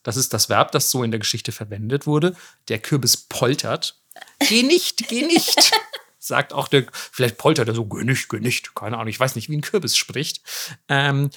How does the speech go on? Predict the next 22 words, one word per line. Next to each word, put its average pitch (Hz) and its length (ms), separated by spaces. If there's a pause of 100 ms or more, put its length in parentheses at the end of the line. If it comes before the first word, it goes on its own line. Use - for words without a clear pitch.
(140)
aber 160 200
Taro 170 260
zieht 185 240
einfach 165 200
durch. 143 300 (720)
Taro 170 300
lässt 165 260
sich 185 180
auch 180 140
vom 170 200
Kürbis 220 360
<laughs> - 20
nix 190 300
sagen 160 460 (420)
und 175 160
er 156 100
kommt - 460 (260)
nach 147 280
einem 139 500
weiteren 151 640
Stück - 400
Weg, 110 260